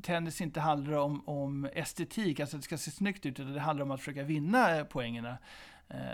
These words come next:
då har man kommit ganska långt och har ändå möjligheten att, att, att komma långt taktiskt. Och det tror jag man till mångt och mycket kan träna, men man måste göra på rätt sätt. Man får inte kväva spelare.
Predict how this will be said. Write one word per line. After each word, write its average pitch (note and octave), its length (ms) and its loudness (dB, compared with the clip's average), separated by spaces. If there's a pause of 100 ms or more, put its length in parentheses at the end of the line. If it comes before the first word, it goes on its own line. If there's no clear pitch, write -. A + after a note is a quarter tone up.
då E3+ 140 0
har G#3+ 80 8
man G#3 120 6
kommit E3+ 260 0
ganska D#3 240 0
långt A#3+ 380 2
och C#3+ 120 -4
har D3+ 160 4
ändå C#3 420 -2
möjligheten F3 800 4
att, D3 180 0
att, - 440 -8
att - 360 -12
komma C3+ 260 -4
långt B2+ 360 -8
taktiskt. - 420 -8
Och D3 60 -6
det A#3+ 120 0
tror C#4 180 4
jag F3+ 120 8
man C#3+ 400 0
till D3 160 -2
mångt B2 220 -2
och C3+ 60 -8
mycket C3 240 -6
kan C3 140 -6
träna, C3+ 340 -6
men C#3+ 140 -2
man E3 120 -2
måste E3 280 -4
göra A#3+ 120 2
på E3 100 -4
rätt C#3+ 180 -6
sätt. - 280 -10
Man D3+ 120 0
får - 100 -2
inte - 120 -4
kväva A3+ 440 2
spelare. - 300 -8